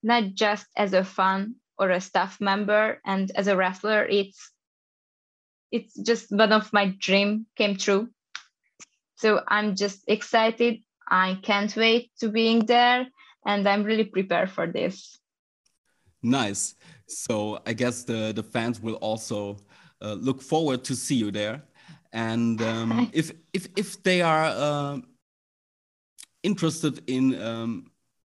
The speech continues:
Speaker 2: knowing more about you, where can they find you on social media? Where can they, uh, track your, your career?
Speaker 1: Yeah,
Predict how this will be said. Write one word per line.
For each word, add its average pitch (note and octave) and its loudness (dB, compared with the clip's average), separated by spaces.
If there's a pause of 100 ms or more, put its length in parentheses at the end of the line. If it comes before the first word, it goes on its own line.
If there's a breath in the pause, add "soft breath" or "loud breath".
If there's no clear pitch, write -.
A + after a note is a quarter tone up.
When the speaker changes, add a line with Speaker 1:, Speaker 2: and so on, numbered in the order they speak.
(240)
Speaker 2:
knowing C#3 6
more B2+ 4
about A2 -4
you, G#2+ -4
where D3+ -2
can E3+ -4
they C#3 -2
find A#2+ -4
you A2+ -4
on G#2 -10
social A2+ -8
media? G#2 -6
Where A#2+ -4
can A#2+ -4
they, G#2+ -6 (320 loud breath)
uh, G#2+ -4 (200)
track A#2+ -4 (200)
your, G#2 -6 (600)
your A#2 -4
career? G#2 -4 (1300 soft breath)
Speaker 1:
Yeah, G3 2